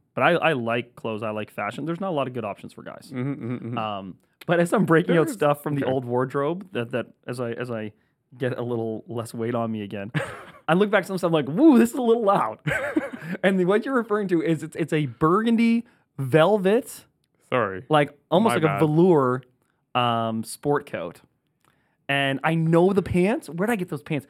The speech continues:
Speaker 1: Those pants might be from, like, is Zara Men a thing? Or Topshop Men?
Speaker 2: I don't
Speaker 1: I,
Speaker 2: know,
Speaker 1: I don't
Speaker 2: but if you're, like, check the camera.
Speaker 1: Yo, is that them? Let's see.
Speaker 2: Looks pretty goddamn close.
Speaker 1: That is, that is actually a fair representation. I will not refute that.
Speaker 2: Well, well, they're out of stock. I wonder, they must be popular.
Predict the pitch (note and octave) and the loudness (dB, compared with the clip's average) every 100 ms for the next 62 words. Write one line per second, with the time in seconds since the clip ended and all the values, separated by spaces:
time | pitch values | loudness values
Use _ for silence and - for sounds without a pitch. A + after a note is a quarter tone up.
0 | - _ - A#3 D4 D4 F3 E3+ D#3 C#3 | -16 _ -4 0 0 -2 -6 -10 -10 -10
1 | - _ _ _ _ _ _ _ _ _ | -10 _ _ _ _ _ _ _ _ _
2 | _ - C#3+ D3 A3 B3+ D3+ F#3 F#3 A3+ | _ -14 -6 -4 -4 -4 -6 -10 -12 -12
3 | B3 B3 _ _ _ C3+ - - F#3 - | -12 -16 _ _ _ -20 -14 -8 -6 -6
4 | G3+ F#3 - B2 - - C#3 B2 B2 C#3+ | -6 -2 0 2 2 0 0 0 -2 0
5 | C#3+ C#3+ C3+ B2+ - D#3 D#3+ D3 F3 A#3+ | 2 2 0 -2 -2 -4 -4 -6 2 4
6 | B3+ A#3+ E3+ - - A3 C4+ - - - | 6 4 0 -6 -10 -6 -4 -4 -6 -6
7 | G#3+ A3+ G3 E3 E3+ - - F#3 F#3+ B3 | -6 -6 -8 -4 -2 -2 0 0 0 -2
8 | D3+ D3+ D3+ C#3 C3 C3 - - G3 A3 | -2 -2 -2 -2 -4 -4 -8 -6 -2 0
9 | D#4+ - - D#3+ G3 G#3+ A3 G#3 G3 G3 | -2 -4 -12 4 8 8 8 8 6 6
10 | A3 F3+ G3 F#3+ F3 F3 D#3+ E3+ D#3+ D3 | 4 6 6 8 8 6 6 4 4 2
11 | D3 D#3+ F3+ E3 D#3+ D#3+ _ - - C#3 | 2 2 2 4 2 0 _ -14 -6 -6
12 | C#3 D3+ C#3 A#2+ G2 - B2 F#3 C#3 D3 | 0 0 0 -4 -4 -2 0 0 0 0
13 | D3+ B2+ D3 D#3 F3 D#3+ C#3 - A#2 B2+ | 2 2 4 2 4 4 4 -2 -6 -2
14 | B2 A#2 C3 C3+ C#3+ C#3+ A2+ A2 | 0 0 -2 0 0 0 -2 -4